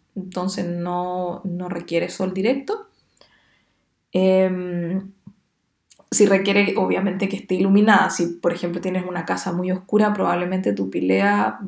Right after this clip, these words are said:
va a reclamar que necesita un poco más de luz. Eh, los riegos,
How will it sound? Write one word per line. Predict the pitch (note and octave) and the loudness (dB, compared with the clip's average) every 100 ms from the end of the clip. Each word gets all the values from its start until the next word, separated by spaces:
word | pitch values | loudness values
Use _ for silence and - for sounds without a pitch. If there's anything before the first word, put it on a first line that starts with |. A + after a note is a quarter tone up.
| F3 F3+ | -4 -2
va | |
a | F3+ | 0
reclamar | F#3+ F#3+ F#3+ G3+ | 0 0 0 -2
que | - | -4
necesita | F#3+ F#3+ - G3+ G3 | -8 -8 -10 -4 -4
un | |
poco | F#3+ G#3 G#3+ | -2 -2 2
más | G#3 G#3+ | 0 2
de | A#3+ | 2
luz. | A3+ - - _ _ _ _ - _ _ _ _ - | 0 0 -8 _ _ _ _ -20 _ _ _ _ -2
Eh, | A3 G#3+ G#3 G#3 G#3+ G#3 G3+ G3 G3 - _ _ _ _ | 2 4 4 2 2 6 6 4 0 -10 _ _ _ _
los | F#3 F#3+ F#3+ | 4 4 4
riegos, | G3 A3 B3 C4 C#4 C#4+ | 4 6 6 6 6 6